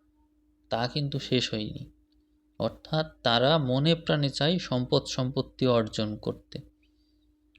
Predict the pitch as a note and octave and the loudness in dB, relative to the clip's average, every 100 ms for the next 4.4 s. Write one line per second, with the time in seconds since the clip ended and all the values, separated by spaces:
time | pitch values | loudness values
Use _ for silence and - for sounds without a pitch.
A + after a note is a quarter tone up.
0 | _ - D3 D#3+ D#3+ F3 E3 C#3 C#3 C#3 | _ 4 6 6 4 4 6 6 6 2
1 | B2+ C3 B2+ - C#3+ C#3 B2 B2 B2+ C3+ | 4 6 4 2 2 2 2 2 2 2
2 | C3 B2 B2 A#2+ C#3+ E3 _ _ _ _ | 0 0 -2 -2 -4 -8 _ _ _ _
3 | _ - A2 G#2+ G#2+ - A2+ A2 B2 A#2 | _ 0 2 2 0 -2 -2 2 2 4
4 | B2 A#2+ A#2+ | 2 0 -2